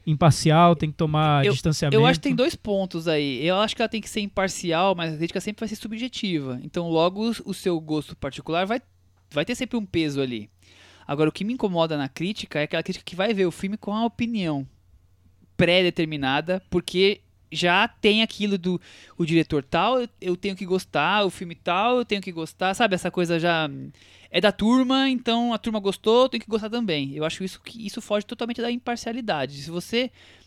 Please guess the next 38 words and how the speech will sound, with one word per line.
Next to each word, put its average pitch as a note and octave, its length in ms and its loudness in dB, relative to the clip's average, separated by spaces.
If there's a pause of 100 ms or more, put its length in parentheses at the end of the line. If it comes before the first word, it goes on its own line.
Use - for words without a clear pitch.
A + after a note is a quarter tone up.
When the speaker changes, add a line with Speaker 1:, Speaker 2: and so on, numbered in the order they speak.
(120)
Speaker 2:
você G#3+ 120 -2
pode B3+ 260 2
gostar G#3+ 280 -2
de F3+ 120 -6
um F3+ 40 -4
diretor, F3+ 560 0
de E3 220 -12
dez F3+ 240 4
filmes G3+ 180 -8
dele, A3+ 220 2
e E4+ 40 -2
tem G#4 140 -2
um B3+ 100 -4
que - 60 -16
você F3 160 -10
não D#3 120 -10
gosta. C3+ 420 -10 (960)
Tem D3 120 -2
uma D3 120 -4
crítica C#3+ 240 -8
aí C#3 60 -6
que E3 140 -12
não D#3 180 -8
tem A3+ 300 -2
isso. - 260 -6 (280)
<laughs> - 120 -14 (480)
Que - 80 -12
não D3 120 -2
existe A#3 340 4
essa, F3 160 2
essa D#3+ 240 0
hipótese. B2+ 540 -2
Eu C3 80 -2
acho C3+ 180 -8
isso E3+ 140 -12
um, A3+ 480 -6
um G#3+ 80 -6
problema. F3 520 -4